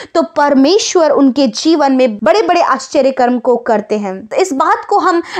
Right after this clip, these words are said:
अ, देखते हैं पौलुस और सिलास के जीवन में। जब वो बंदी गृह में थे, जब वो प्रॉब्लम में थे, तो जब उन्होंने आधी रात में उन्होंने आराधना करना शुरू किया, प्रभु का धन्यवाद करना शुरू किया,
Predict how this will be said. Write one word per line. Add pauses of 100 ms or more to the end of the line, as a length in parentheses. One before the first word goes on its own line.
अ,
देखते
हैं
पौलुस
और
सिलास
के
जीवन
में।
जब
वो
बंदी
गृह
में
थे,
जब
वो
प्रॉब्लम
में
थे, (400)
तो (200)
जब
उन्होंने (120)
आधी
रात
में
उन्होंने
आराधना
करना
शुरू
किया,
प्रभु
का
धन्यवाद
करना
शुरू
किया,